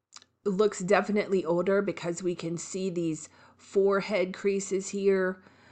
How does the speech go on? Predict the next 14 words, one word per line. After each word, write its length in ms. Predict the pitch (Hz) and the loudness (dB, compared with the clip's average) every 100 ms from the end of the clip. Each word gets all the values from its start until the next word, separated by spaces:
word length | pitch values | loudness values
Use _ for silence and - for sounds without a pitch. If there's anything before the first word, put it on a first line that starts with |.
| - - | -20 -10
Um, 680 | - 180 160 151 147 151 170 - _ _ _ _ _ _ _ _ _ - _ _ _ _ _ _ _ _ - | -2 2 4 2 0 -2 -6 -12 _ _ _ _ _ _ _ _ _ -20 _ _ _ _ _ _ _ _ -18
and 100 | 190 | -16
it 140 | 196 | -8
looks 380 | 226 226 - - | -6 -6 -8 -10
bigger 360 | - 190 214 175 | -4 -4 -2 -2
than 220 | 160 160 | -2 -4
a 40 | |
hundred 460 | 135 180 175 170 156 | -4 -4 -2 -2 -4
and 140 | 156 | -6
fifty 320 | - 175 170 | -6 -8 -8
pounds, 320 | 165 160 160 160 | -8 -6 -6 -6
although 300 | 160 156 156 | -4 -4 -4
he 180 | 180 | -6
was, 540 | 170 175 175 170 165 | -4 -2 0 -2 -4